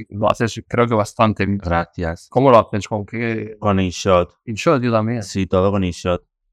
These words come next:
Speaker 1: ¿No te has pasado al CapCut este como todo?
Speaker 2: No,
Speaker 1: Ah, ya.
Speaker 2: el CapCut lo he usado alguna vez para alguna transparencia de meterte a
Speaker 1: Ah.
Speaker 2: ti en un fondo, lo que sea. Pero de normal todo con InShot.
Speaker 1: Ok.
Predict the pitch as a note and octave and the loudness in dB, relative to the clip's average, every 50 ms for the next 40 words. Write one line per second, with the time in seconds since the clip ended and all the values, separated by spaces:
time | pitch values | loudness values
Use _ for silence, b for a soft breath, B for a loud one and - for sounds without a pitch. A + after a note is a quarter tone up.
0 | _ - - A#2+ A#2+ - B2 - - B2+ A#2 C3+ A#2 A2 - - A2+ A2 - - | _ -4 0 0 2 2 2 2 0 0 2 2 2 2 2 0 0 0 2 2
1 | A#2+ A2+ G2 - G#2+ - - A2 G#2 A2 A2 G#2 F2+ A2 A#2 C3 C3 C3 C3 B2+ | 2 2 2 2 -6 -8 -8 -8 -8 -6 -6 -6 -4 0 0 2 2 2 2 0
2 | A#2 G#2+ A2+ _ _ - F#2+ G2+ G2+ G2+ G#2 G2+ G2+ A2 G#2+ - - - B2+ C3 | -2 -6 -12 _ _ -4 -4 -2 0 0 0 2 2 2 2 2 2 0 0 2
3 | B2 B2 C3 B2+ A#2+ A#2+ A#2 A#2 A#2+ A2+ A#2 A#2 A#2 G#2+ A2+ G#2+ G#2 G#2 G#2 G#2+ | 2 2 4 2 2 2 0 0 2 4 4 4 4 4 2 2 2 4 4 4
4 | A2 A#2 B2+ - - _ - G2+ F2+ F2+ F2 F2 F2 F2 F2 F2+ F2+ F#2 F#2 F#2 | 4 4 2 0 -4 _ 0 2 4 4 4 4 2 0 -2 -4 -4 -4 -4 -2
5 | F#2 G2 G2 F#2 G2 G2 F#2 - - F#2+ F2+ F2+ F2 E2+ F#2 F#2 F2 E2+ F2 F2 | -2 -2 -2 -2 -2 -4 -4 -2 -2 0 0 0 0 -2 -2 -2 0 0 -2 -4
6 | F2 E2+ - F2 E2+ E2 E2 E2 - - F2 E2+ E2+ E2+ E2 E2+ - F#2 F2+ E2+ | -6 -4 -2 -2 -2 -2 -4 -6 -6 -4 -2 -2 0 -2 -2 -4 -4 -4 -4 -4
7 | F2 F2+ - - E2+ E2 D#2+ E2 E2 E2+ D#2+ E2 - - - F#2+ F#2+ - _ _ | -4 -8 -8 -8 -6 -6 -4 -4 -6 -6 -8 -10 -10 -8 -6 -6 -6 -8 _ _
8 | _ _ _ _ _ _ _ - G2+ F#2+ F#2 F#2 F2+ F2 F2 E2+ E2+ F2+ F2+ F#2 | _ _ _ _ _ _ _ 0 2 4 4 4 2 2 0 0 2 2 2 2
9 | - G2 G#2 G2 G#2+ G#2 F#2 E2 - - - E2+ E2 - - - | 2 0 0 0 0 -2 -4 -4 -6 -6 -4 -4 -4 -6 -10 -20